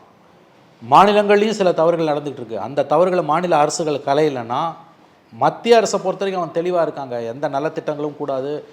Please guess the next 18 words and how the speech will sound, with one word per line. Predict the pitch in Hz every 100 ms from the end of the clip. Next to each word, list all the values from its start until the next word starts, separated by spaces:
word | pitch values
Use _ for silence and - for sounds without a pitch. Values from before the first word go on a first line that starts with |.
| - - _ 110
மகாத்மா | 123 151 165 160
காந்தி | 151 143
தேசிய | 127 160 160 160
ஊரக | 151 165 151
வேலை | 143 147
வாய்ப்பு | 143 123
திட்டத்தை | 139 135 127
ஊத்தி | 131 151 147
மூடணுன்றதான் | 135 139 143 135 127 139 135
அவன் | 120
எய்ம். | 131 127 - - _ -
லாங் | 135 160
டேர்ம்ல | 160 151
அதை | 160 139
பண்ண | 139 135
தான் | 143 147
போறான் | 147 139
அவன். | 123 110